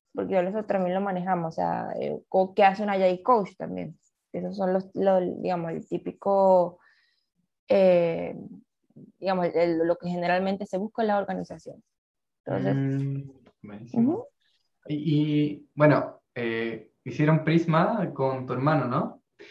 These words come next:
Speaker 2: Y
Speaker 1: Sí,
Speaker 2: tu
Speaker 1: sí,
Speaker 2: hermano
Speaker 1: sí.
Speaker 2: también tra-, está acá en Chile, está allá en otro país.
Speaker 1: Eh, no, está acá en Chile, pero igual
Speaker 2: Acá
Speaker 1: él
Speaker 2: en
Speaker 1: se vino hace, ¿qué? Un par de años ya. Entonces,
Speaker 2: Ujú.
Speaker 1: eh, eh, digamos que él se vino justamente para trabajar conmigo,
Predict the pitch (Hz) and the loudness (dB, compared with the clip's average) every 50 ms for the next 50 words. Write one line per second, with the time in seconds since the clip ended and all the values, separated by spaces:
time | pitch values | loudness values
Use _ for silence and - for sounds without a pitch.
0 | - _ _ _ - 135 139 120 135 123 131 139 151 160 156 147 135 135 135 139 | -20 _ _ _ -2 0 0 2 2 2 4 4 4 4 4 4 4 2 0 0
1 | 160 156 156 151 - 147 - - 151 147 139 143 143 139 139 139 139 - - 151 | 2 2 2 2 0 -2 0 4 4 4 4 4 0 0 0 -2 -2 -2 -2 -2
2 | 156 160 165 165 165 165 165 160 151 156 - 131 131 131 127 127 127 131 135 135 | 0 2 2 2 4 2 2 0 0 -2 -2 -2 0 0 0 0 0 2 2 2
3 | 135 135 135 135 135 127 123 123 120 120 131 131 131 131 127 123 120 135 147 160 | 2 0 0 0 -2 -4 -6 -6 -6 -2 2 2 2 2 2 0 0 0 2 0
4 | 165 160 - _ - 233 226 226 220 226 226 - 156 - - _ _ - 277 294 | -2 -4 -6 _ 0 2 4 4 4 2 0 0 -4 -6 -12 _ _ 0 2 2
5 | 294 285 - 233 - 247 247 254 226 190 185 - - _ _ _ _ _ - 277 | 2 2 -2 -2 -2 -2 -2 -2 -2 -4 -6 -8 -14 _ _ _ _ _ 0 2
6 | 214 202 196 196 190 190 196 208 208 - 247 233 226 226 226 226 226 226 220 220 | 4 6 8 8 8 8 8 6 4 2 2 2 2 2 2 0 0 -2 -2 -2
7 | 220 220 220 214 214 202 208 202 - - - 214 214 208 208 208 202 202 202 202 | -4 -4 -6 -4 -4 -4 -4 -6 -8 -10 -6 -4 -2 -2 -2 -2 -2 -2 -2 -2
8 | 196 196 190 185 180 185 180 - _ _ _ _ _ _ _ - 311 - - 339 | -2 -2 -2 -4 -4 -6 -10 -14 _ _ _ _ _ _ _ -8 -8 -6 -6 -8
9 | - - - - 247 240 214 214 247 240 240 233 233 240 233 233 226 214 208 202 | -8 -10 -10 -10 -8 -8 -2 4 4 6 6 6 4 4 4 4 2 0 -2 -2
10 | 208 196 208 208 - _ _ _ _ _ _ _ _ _ - 208 208 202 202 220 | -4 -6 -8 -8 -12 _ _ _ _ _ _ _ _ _ 0 0 0 0 0 -2
11 | 208 208 208 139 175 170 180 165 - - _ _ - - 156 147 165 180 185 185 | -2 -2 -2 -4 -4 -4 -6 -6 -8 -12 _ _ -4 -2 -2 0 0 4 4 6
12 | 185 196 208 - 233 226 233 226 208 208 202 208 208 220 214 - 214 208 208 214 | 4 4 2 2 0 0 2 0 0 0 0 0 -2 -2 -2 -2 -2 -2 -2 -2
13 | 208 214 214 202 190 190 - 170 170 170 170 - - - 185 202 214 226 247 330 | 0 0 0 0 0 0 0 0 0 0 -2 -4 -4 -4 -2 0 0 0 0 -2
14 | 403 - | -4 -8